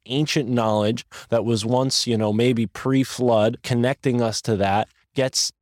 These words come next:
perverted by folks who just lose, you know, grips with reality for whatever reason or whoever, you know, whatever it is. But what else did you find when you were re-examining the Bock saga? 'Cause we did talk a little bit about that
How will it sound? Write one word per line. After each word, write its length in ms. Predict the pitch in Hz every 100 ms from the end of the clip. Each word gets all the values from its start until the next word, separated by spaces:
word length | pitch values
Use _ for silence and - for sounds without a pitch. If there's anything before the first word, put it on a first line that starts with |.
| _
perverted 720 | 131 127 110 147 160 131 120
by 320 | 113 117 117
folks 460 | 113 - 123 120 -
who 220 | 123 117
just 320 | 104 117 -
lose, 560 | 110 110 120 117 107 - _ _ -
you 120 | 113
know, 300 | 110 101 101 - _ -
grips 520 | 117 135 - - 123
with 200 | 120 -
reality 580 | 117 120 127 127 123 123
for 220 | - 117
whatever 500 | 110 123 120 113 113
reason 640 | 143 185 160 135 139 135
or 220 | 120 113
whoever, 540 | 107 127 127 107 117 107
you 160 | 117
know, 140 | 110 98
whatever 500 | 110 120 120 110 101
it 100 | 98
is. 220 | 90 90
But 240 | - 110 - _ _ _ _ _ _
what 180 | 123 147
else 240 | 170 160
did 160 | 151 120
you 80 | 120
find 340 | - 139 123
when 160 | 101 101
you 140 | 104
were 80 | 104
re-examining 800 | 101 110 104 110 113 110 110 104
the 80 | 98
Bock 320 | 104 110 -
saga? 340 | - 87 90
'Cause 180 | 92 117
we 120 | 127
did 260 | 127 170 147
talk 260 | 139 135 -
a 60 |
little 220 | 120 120
bit 160 | 110 110
about 400 | 98 110 107 90
that 260 | 104 101